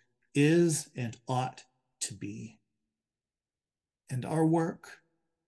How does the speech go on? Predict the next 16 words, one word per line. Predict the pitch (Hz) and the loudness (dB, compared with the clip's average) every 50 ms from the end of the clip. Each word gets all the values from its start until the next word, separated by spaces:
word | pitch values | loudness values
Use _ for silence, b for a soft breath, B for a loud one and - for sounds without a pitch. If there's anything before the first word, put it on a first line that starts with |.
| _ _ _ _ _ _ _ _ | _ _ _ _ _ _ _ _
perhaps | _ 127 113 - - 143 156 165 156 - - - | _ -12 -10 -4 -2 0 0 0 -2 -4 -4 -2
has | 151 151 143 135 - | 0 0 0 0 0
lasted | 131 139 151 165 170 160 - - 147 | 2 4 4 4 4 2 2 0 0
a | 156 | 0
good | 143 120 117 113 - 139 151 160 151 143 | -2 -2 -6 -2 2 2 4 4 2 2
deal | 165 165 165 165 160 | 4 4 4 4 2
longer | 160 151 151 151 143 143 127 127 - - - - _ _ _ _ _ _ _ _ _ _ _ _ _ _ _ _ | 0 -2 -2 0 0 -2 -4 -6 -10 -14 -18 -20 _ _ _ _ _ _ _ _ _ _ _ _ _ _ _ _
than | - 127 127 | -4 -4 -2
that | 135 135 127 123 | -2 -2 -4 -4
first | - - 156 151 147 139 - | -2 2 4 4 4 4 2
generation | - 156 147 143 143 139 135 131 - 139 135 | 0 0 2 4 4 4 4 2 2 0 -2
of | 135 127 | -2 -4
Christians | 131 - 143 135 135 - 143 135 | -2 -2 -2 -2 -2 -2 -2 -2
thought | 131 - 139 127 135 147 | -2 0 0 2 2 2
it | 147 131 | 0 -2
might. | 127 123 123 113 - 135 - - | -2 -6 -6 -8 -10 -14 -16 -16